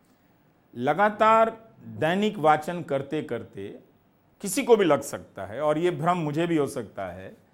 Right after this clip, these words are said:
कि हम भाषा के कोई सिद्धस्त विज्ञानी हैं, ज्ञानी हैं,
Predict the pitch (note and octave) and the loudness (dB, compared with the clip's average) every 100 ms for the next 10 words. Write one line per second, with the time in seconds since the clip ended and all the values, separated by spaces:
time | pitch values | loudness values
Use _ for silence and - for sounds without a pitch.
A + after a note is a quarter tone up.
0 | _ _ _ D3 D3 E3 A#2+ B2+ C3+ C3 | _ _ _ -8 -6 -6 -4 0 0 0
1 | E3 E3+ D#3 E3 - - - _ _ _ | -4 -4 -6 -6 -6 -12 -20 _ _ _
2 | _ _ D3 D#3 G3+ A#3+ - D3+ C3+ G#2 | _ _ -2 0 -2 -6 -12 -10 -8 -4
3 | D#3+ F#3 - _ _ - G#2 G#2+ A#2+ C3 | -4 -4 -14 _ _ -16 -12 -6 -4 -4
4 | D#3 C#3+ D#3 C3 A#2 A#2+ D3+ C#3+ D3 B3+ | -4 -6 -8 -8 -8 -6 -4 -4 -6 -8